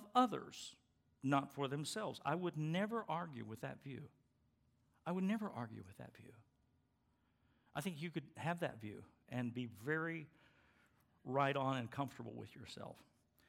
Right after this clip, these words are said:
However, there's another view that I would ask that that person would take into consideration also. And it's a view that feels that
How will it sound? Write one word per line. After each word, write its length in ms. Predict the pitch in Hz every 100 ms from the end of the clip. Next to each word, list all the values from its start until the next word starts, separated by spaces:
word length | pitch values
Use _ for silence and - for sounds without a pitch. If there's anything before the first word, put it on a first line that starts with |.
| - - _ _ _ _ _ _ _ _ - 117 - - _
However, 340 | - 185 240 185
there's 320 | 185 170 151
another 520 | 156 160 208 320 320
view 520 | 190 135 135 127 262 - - - - - _ _
that 140 | - 165
I 120 | 156
would 180 | 160 160
ask 440 | 151 127 131 175 -
that 100 | 143 -
that 320 | 190 339 -
person 600 | - 143 120 - 135 208 - - -
would 160 | 180 185
take 240 | 185 185
into 140 | 180 160
consideration 760 | 160 139 180 147 147 143 151
also. 540 | 151 196 247 - 131 - - - -
And 120 | 202
it's 180 | 240 214
a 60 |
view 320 | 170 156 220 262
that 200 | 226 -
feels 460 | - 160 160 165
that 160 | 160